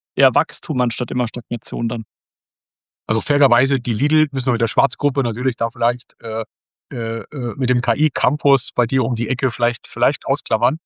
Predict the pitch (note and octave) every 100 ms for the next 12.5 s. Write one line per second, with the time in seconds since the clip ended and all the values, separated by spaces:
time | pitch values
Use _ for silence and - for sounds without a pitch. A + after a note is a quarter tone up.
0 | _ _ _ B2 A2+ A2 A#2+ C3 B2+ -
1 | A2+ A2 C3 C3 A2+ G#2+ - A#2 A#2 D3+
2 | - - - G#2 C3 - _ - A2+ A#2
3 | - - _ _ _ - - F#3+ D#3 -
4 | F#3 - C#3 C3+ - B2+ G#2 A#2 F3+ E3
5 | G2+ F2+ F#2+ - F#2+ F#2 - D3+ - _
6 | - B2 B2 C3 - B2+ G#2+ F#3+ - C#3
7 | A#2+ G#2+ A2+ B2 - G#2 G2 G2 F#2+ C3
8 | C#3 A#2+ A2+ C3+ D3 - A2+ C#3+ F#3+ -
9 | A#2 A2+ D3 - _ - A#2+ C3 D3 D3+
10 | C#3+ C3+ C3 C3 B2+ C3 C#3 - C#3 -
11 | B2+ B2+ B2 - D#3 C#3+ B2 - C3 -
12 | C#3 A2+ A2+ A2+